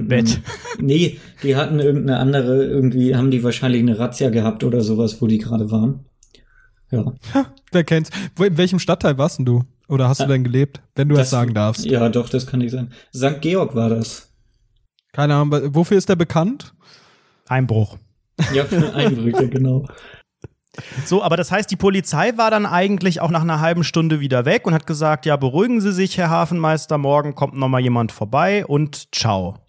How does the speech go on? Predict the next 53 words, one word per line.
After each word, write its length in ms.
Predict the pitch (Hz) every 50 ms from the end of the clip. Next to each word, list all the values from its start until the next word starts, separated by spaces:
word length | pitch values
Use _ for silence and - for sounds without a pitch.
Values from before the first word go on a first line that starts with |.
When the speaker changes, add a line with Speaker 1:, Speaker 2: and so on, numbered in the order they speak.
| - - _ -
Speaker 2:
Ja, 160 | - 180 190
so 200 | 147 135 135 113
war 140 | - 156 185
das. 220 | 180 143 117 - -
Ich 200 | - 143 - -
auch 120 | 151 151
so, 260 | - 160 147 135 - - - - _ - - -
okay, 300 | - 139 - 156 160 170
und 340 | - 143 143 131 - - - 80 - - -
was 280 | - - 139 139 - -
mit 200 | 147 135 135 135
der 140 | 135 123 117
Tür 260 | - 156 165 185 185
eben, 540 | - 156 156 151 147 151 147 139 139 - -
dachte 260 | 147 139 143 - -
ich, 100 | 135 -
die 140 | - 127 113
wär 120 | 127 120
kaputt 360 | 120 131 117 - - 175 175
irgendwie. 420 | 202 208 190 175 175 190 185 180 - - - - - -
Dann 120 | 135 131 139
ist 140 | 147 143
er 80 | 156 139
dahin, 320 | 120 117 110 113 151 156
hat 80 | 156 135
die 100 | 131 131
einmal 220 | 127 127 127 131
auf 160 | 127 131 120 127
und 120 | 120 117
zu 140 | - 139 135
gemacht. 260 | 139 139 147 143 - - - - - - -
Nee, 280 | 131 131 139 139 135
geht 220 | 123 127 127 131 131
alles, 460 | 127 117 113 110 107 - - - -
passt. 460 | - 113 107 107 - - - - _ _ _
So, 280 | - - - 123 - -
und 180 | - - 131 120
dann 160 | 123 120 117
waren 140 | 135 147 165
die 60 | 160
weg. 80 | 120 120
Speaker 1:
L 60 | 117
G. 320 | 113 113 113 107 104 104 98 - - - - - - - _
Fuck. 400 | - - - 107 101 104 - -
Ja, 80 | - 113
aber 160 | 107 127 127
da 180 | 113 - 107 110
kannst 280 | - - 131 - -
du 40 | -
doch 100 | 214 90
nicht 120 | 104 104
einfach 200 | - 80 85 85
schlafen. 500 | - - 101 101 120 117 - 73 71 98